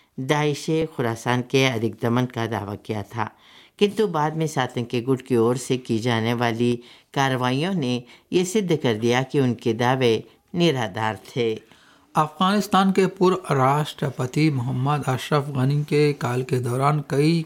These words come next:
Speaker 2: कारणों से वहां पर दाइश की आतंकी गतिविधियां बहुत तेजी से बढ़ती गईं।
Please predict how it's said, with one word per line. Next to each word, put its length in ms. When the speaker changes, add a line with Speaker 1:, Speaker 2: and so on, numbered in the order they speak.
Speaker 2:
कारणों 400
से 280
वहां 220
पर 300
दाइश 340
की 280
आतंकी 500
गतिविधियां 640
बहुत 400
तेजी 220
से 220
बढ़ती 320
गईं। 260